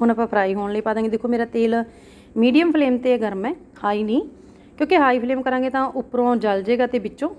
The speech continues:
ਕੱਚਾ ਰਹਿ ਜਾਏਗਾ, ਫਿਰ ਉਹਦਾ ਟੇਸਟ ਨਹੀਂ ਆਉਂਦਾ ਹੈਗਾ। ਤਾਂ ਹਾਂਜੀ, ਦੇਖੋ ਆਪਣੀ ਸਿਸਟਰ ਨੂੰ, ਭੈਣ ਨੂੰ ਤੇ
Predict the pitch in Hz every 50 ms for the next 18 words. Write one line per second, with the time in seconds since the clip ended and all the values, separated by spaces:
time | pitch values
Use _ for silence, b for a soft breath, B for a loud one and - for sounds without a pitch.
0 | - - - 196 - - - 175 165 165 170 175 233 247 269 339 415 - - -
1 | - B B B B B B B B B - - 254 254 247 247 262 269 269 269
2 | 226 214 202 214 - 240 233 233 233 226 220 214 220 220 214 240 262 370 453 -
3 | - - - B B B B B B B B B B B - - - 240 226 240
4 | 240 233 226 254 254 247 254 254 - 262 262 262 247 240 247 - 247 247 240 247
5 | 247 240 - - - - _ - B B B B B B B - - - 233 220
6 | - - 262 247 247 247 247 247 247 247 247 262 254 254 247 240 233 233 233 240
7 | 240 240 240 240 B B B B B - - 240 226 233 233 226 214 226